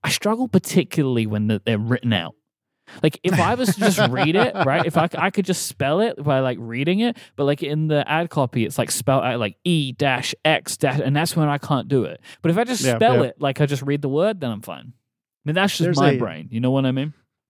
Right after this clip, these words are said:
Speaker 2: Yeah, there's a, um, there's an old, old, old stand-up special by Kevin James. When people knew who Kevin James was, this is a guy from Hitch and, um, King of Queens, if I remember right.
Speaker 1: Paul Blart.
Speaker 2: Um,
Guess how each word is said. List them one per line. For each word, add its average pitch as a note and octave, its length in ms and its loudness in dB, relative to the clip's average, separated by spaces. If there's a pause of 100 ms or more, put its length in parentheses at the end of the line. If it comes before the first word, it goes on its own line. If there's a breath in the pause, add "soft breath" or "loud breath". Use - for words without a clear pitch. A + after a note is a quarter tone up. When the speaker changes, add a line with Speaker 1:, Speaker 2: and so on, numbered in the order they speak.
(140)
Speaker 2:
Yeah, C3 180 -2
there's D#3 280 -2
a, D#3+ 180 2
um, A#2+ 360 -2 (420 soft breath)
there's D#3 140 2
an E3 120 -6
old, G#3 300 0
old, F3 180 0
old D3 300 0
stand-up B2+ 400 0
special A#2 340 -2
by A#2 120 -2
Kevin B2 260 4
James. A2+ 420 0
When F3+ 140 0
people D4 280 0
knew G3+ 160 2
who C#3 100 -2
Kevin C3+ 240 0
James A#2 260 -2
was, B2 160 2
this B2 100 -4
is - 60 -6
a - 20 -12
guy A#2+ 140 -2
from A#2 140 -8
Hitch A#2 420 -2
and, A#2 140 0
um, G#2+ 340 -6
King C3 180 0
of A#2 60 -4
Queens, C3 360 0
if - 80 -6
I C3+ 40 0
remember C3+ 240 -2
right. C#3 240 2
Speaker 1:
Paul D3+ 340 2
Blart. F3 40 2
Speaker 2:
Um, C3 340 0